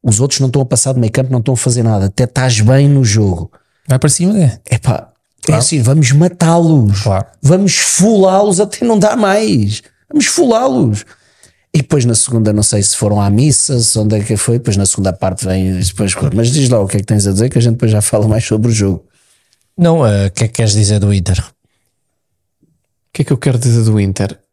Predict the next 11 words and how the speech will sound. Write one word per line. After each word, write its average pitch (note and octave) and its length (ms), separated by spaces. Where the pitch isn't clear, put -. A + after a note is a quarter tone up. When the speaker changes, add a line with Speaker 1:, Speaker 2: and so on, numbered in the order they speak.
Speaker 4:
Eu, C#3+ 160
para C#3+ 220
mim, C3 360
o C3+ 80
Benfica B2+ 760
fez - 680
a B2+ 80
melhor C3 680
parte, B2 460
esta C3 300
época, B2 480